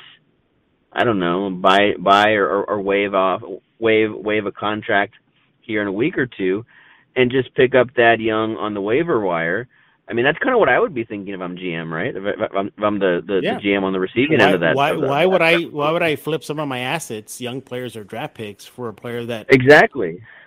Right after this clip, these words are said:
Speaker 2: if I
Speaker 1: Yeah.
Speaker 2: just play my cards right, I, I would just keep all what I got and just get a bidding war going with other teams interested in him.
Speaker 1: And that's, and, and that's really, that's really what it comes down to, right? Because, I mean, we're not naive to think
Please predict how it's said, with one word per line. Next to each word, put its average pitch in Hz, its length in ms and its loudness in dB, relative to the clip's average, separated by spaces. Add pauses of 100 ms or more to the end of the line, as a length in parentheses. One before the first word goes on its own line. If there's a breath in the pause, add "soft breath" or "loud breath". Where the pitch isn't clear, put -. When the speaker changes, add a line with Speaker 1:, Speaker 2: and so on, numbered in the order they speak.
(220 loud breath)
Speaker 2:
if 165 180 2
I - 100 6
Speaker 1:
Yeah. - 60 4
Speaker 2:
just 160 220 -4
play 165 180 0
my 151 160 -4
cards 208 320 -2
right, 147 380 0
I, 131 120 -4
I 131 340 -6
would 143 180 0
just - 320 -14 (880)
keep 196 240 -6
all 170 160 2
what 160 120 2
I 147 40 0
got 165 240 2
and 135 140 -4
just 135 200 -8 (140)
get 143 140 -4
a 127 100 -2
bidding 143 380 -4
war 104 360 -10
going 123 160 -8
with 117 100 -10
other 120 140 -8
teams 123 240 -14
interested 110 360 -18
in 92 80 -18
him. 101 160 -20 (1200 loud breath)
Speaker 1:
And 143 80 12
that's, 175 220 10
and, 165 160 10
and 170 100 12
that's 185 180 10
really, 190 280 10 (180)
that's 160 200 4
really 175 160 -4
what 139 100 -4
it 120 80 -2
comes 107 220 -10
down 123 220 -8
to, 87 120 -10
right? 80 200 -4
Because, 98 320 -4
I 98 60 -4
mean, 95 240 -2 (420 soft breath)
we're 120 180 4
not 135 280 2
naive 104 560 -2
to 98 100 -10
think 92 400 0